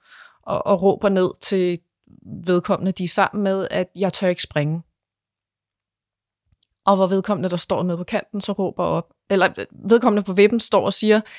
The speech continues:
"Jeg tør ikke springe, jeg er bange." Og hvor vedkommende nede på bassinkanten så siger,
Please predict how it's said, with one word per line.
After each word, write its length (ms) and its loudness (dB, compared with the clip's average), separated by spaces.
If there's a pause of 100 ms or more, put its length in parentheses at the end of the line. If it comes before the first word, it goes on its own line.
"Jeg 100 0
tør 100 4
ikke 100 2
springe, 280 2
jeg 40 2
er 40 0
bange." 360 0 (1160)
Og 140 0
hvor 140 2
vedkommende 460 2
nede 160 2
på 120 -8
bassinkanten 720 -2
så 140 -4
siger, 340 0